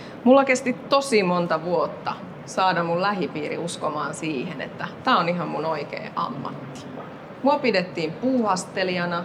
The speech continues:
mua pidettiin harrastajana. Oli tosi vaikea uskoa, että mä ihan oikeasti yritän nyt tehdä tätä työkseni. Jos mä kerroin mun alan haasteista jollekulle mun lähipiirissä, niin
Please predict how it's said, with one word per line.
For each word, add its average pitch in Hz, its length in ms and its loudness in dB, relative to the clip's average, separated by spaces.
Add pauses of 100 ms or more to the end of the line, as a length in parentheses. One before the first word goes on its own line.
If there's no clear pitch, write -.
(180)
mua 214 160 0
pidettiin 160 520 -2
harrastajana. 156 960 0 (880)
Oli 190 160 4
tosi 190 480 0
vaikea 160 420 0
uskoa, 151 460 0
että 165 300 -4 (420)
mä 170 80 2
ihan 170 220 2
oikeasti 170 460 -6 (320)
yritän 196 360 4
nyt 175 160 -4
tehdä 180 280 -4
tätä 170 240 -4
työkseni. - 640 -4 (1000)
Jos 233 200 6
mä 240 120 6
kerroin 240 400 4
mun 190 260 2 (420)
alan 185 420 6 (160)
haasteista 196 800 4
jollekulle 214 720 4 (1120)
mun 202 140 4
lähipiirissä, 202 560 4
niin 185 160 0